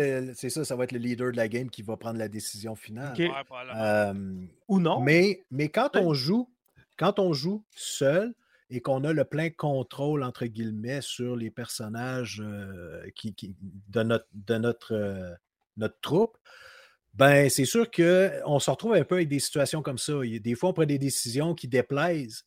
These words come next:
Speaker 1: à des gens. Euh, il y en a d'autres qui vont leur plaire, et ainsi de suite. Donc, euh, oui, il y a un système comme ça, mais c'est pas, c'est rien de nouveau.
Speaker 2: Moi,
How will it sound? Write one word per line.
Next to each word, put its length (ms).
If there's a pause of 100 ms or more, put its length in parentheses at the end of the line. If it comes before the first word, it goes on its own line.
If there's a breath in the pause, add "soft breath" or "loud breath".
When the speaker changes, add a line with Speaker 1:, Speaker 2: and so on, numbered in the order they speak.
Speaker 1:
à 140
des 240
gens. 300 (600 soft breath)
Euh, 280
il 60
y 60
en 80
a 80
d'autres 200
qui 140
vont 280
leur 240
plaire, 640
et 160
ainsi 220
de 40
suite. 300 (640 loud breath)
Donc, 280
euh, 220
oui, 300
il 60
y 60
a 40
un 60
système 560 (140)
comme 220
ça, 180 (140)
mais 100
c'est 180
pas, 240
c'est 320
rien 260
de 60
nouveau. 400 (1120)
Speaker 2:
Moi, 80